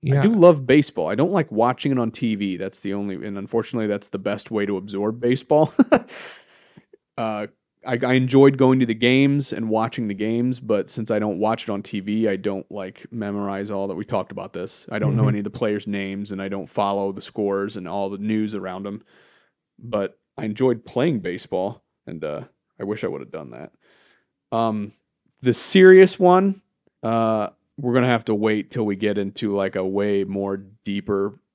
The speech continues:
Speaker 2: po-, podcast about maybe things we've been through. Um, so if people aren't,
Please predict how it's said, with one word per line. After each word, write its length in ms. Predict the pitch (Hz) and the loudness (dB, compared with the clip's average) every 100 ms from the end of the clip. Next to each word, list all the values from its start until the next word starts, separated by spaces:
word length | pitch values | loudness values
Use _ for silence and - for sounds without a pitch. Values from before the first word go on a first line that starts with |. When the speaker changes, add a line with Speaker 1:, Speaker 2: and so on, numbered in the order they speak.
| _ _ _ | _ _ _
Speaker 2:
po-, 180 | 127 101 - 90 | -14 -14 -14 -16
podcast 600 | - 107 101 101 101 - | -4 -4 -4 -6 -6 -6
about 300 | 95 95 95 | -4 -4 -4
maybe 520 | 104 101 98 95 110 _ _ _ _ _ _ | -8 -8 -6 -8 -10 _ _ _ _ _ _
things 360 | - 110 107 | -4 -2 -2
we've 240 | 110 101 - | -4 -6 -2
been 200 | 104 104 | -2 -2
through. 460 | - 110 107 117 _ _ _ _ _ _ | -4 -2 -2 -6 _ _ _ _ _ _
Um, 440 | 110 95 90 104 _ _ _ _ _ _ _ | -8 -6 -8 -14 _ _ _ _ _ _ _
so 200 | - 113 | -4 -2
if 120 | 110 | -2
people 280 | - 127 120 | -2 -2 0
aren't, 260 | 110 113 | -2 -4